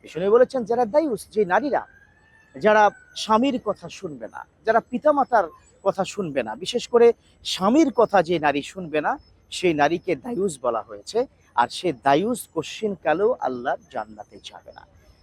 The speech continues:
তবে আজকের এই মেসেজটি ক্লিয়ার। নিজে, আহ, বিষয়টি নিজের পরিবারের, আপনার কন্যা, আপনার স্ত্রী, আপনার বোন, আপনার মাকে আপনি দেখাবেন যে, "খবরদার, এই তিনটি কাজ করা যাবে না।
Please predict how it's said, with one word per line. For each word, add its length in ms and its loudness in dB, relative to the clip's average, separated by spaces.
তবে 140 2
আজকের 420 -2
এই 260 -4
মেসেজটি 540 -10
ক্লিয়ার। 320 -4
নিজে, 400 -4
আহ, 80 -2
বিষয়টি 420 -10
নিজের 300 -6
পরিবারের, 440 -2
আপনার 300 -10
কন্যা, 380 -8
আপনার 320 -8
স্ত্রী, 380 -10
আপনার 380 -4
বোন, 340 -2
আপনার 440 0
মাকে 280 -8
আপনি 200 -8
দেখাবেন 500 -14
যে, 60 -20
"খবরদার, 380 -6
এই 120 -4
তিনটি 180 -10
কাজ 220 -6
করা 200 -2
যাবে 240 -10
না। 120 -20